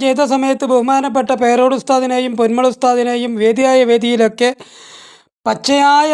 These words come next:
ഭാഷയിൽ നന്നായി തോന്നിയാസം വിളിക്കുകയും അതോടൊപ്പം സുലൈമാൻ ഉസ്താദിനെയും മേപ്പ് ഉസ്താദിനെയും പൊക്കി പൊക്കി പറയുകയും ചെയ്തിരുന്നൊരു കാലഘട്ടം. പച്ചയ്ക്ക് പോ-,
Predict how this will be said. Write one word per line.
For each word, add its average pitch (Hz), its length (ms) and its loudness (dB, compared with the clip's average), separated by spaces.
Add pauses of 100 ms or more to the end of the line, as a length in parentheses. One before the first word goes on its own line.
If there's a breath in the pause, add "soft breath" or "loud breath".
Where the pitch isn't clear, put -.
ഭാഷയിൽ 269 460 0 (680 soft breath)
നന്നായി 269 640 2
തോന്നിയാസം 262 500 0
വിളിക്കുകയും 254 500 -2
അതോടൊപ്പം 254 480 0
സുലൈമാൻ 247 440 0
ഉസ്താദിനെയും 247 640 0
മേപ്പ് 220 260 -2
ഉസ്താദിനെയും 240 520 -2
പൊക്കി 220 300 -2
പൊക്കി 233 280 -4
പറയുകയും 208 440 -2
ചെയ്തിരുന്നൊരു 180 480 -6
കാലഘട്ടം. 143 440 -8 (1900)
പച്ചയ്ക്ക് 339 560 -2
പോ-, 302 180 0